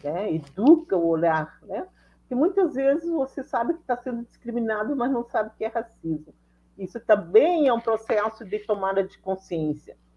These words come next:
Você sabe que tá sendo tratado diferente, mas não sabe que é racismo, né? Felizmente, esse debate, essa tomada de consciência tem crescido muito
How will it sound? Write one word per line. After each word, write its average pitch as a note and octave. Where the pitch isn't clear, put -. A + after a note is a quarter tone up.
Você A3+
sabe C4+
que E4+
tá B3+
sendo B3
tratado A3+
diferente, A3
mas A#3+
não A#3
sabe G3
que -
é G#3
racismo, E3
né? F3+
Felizmente, C4
esse F#3
debate, G3+
essa F#3+
tomada G3
de G#3
consciência G3+
tem A#3
crescido A#3
muito B3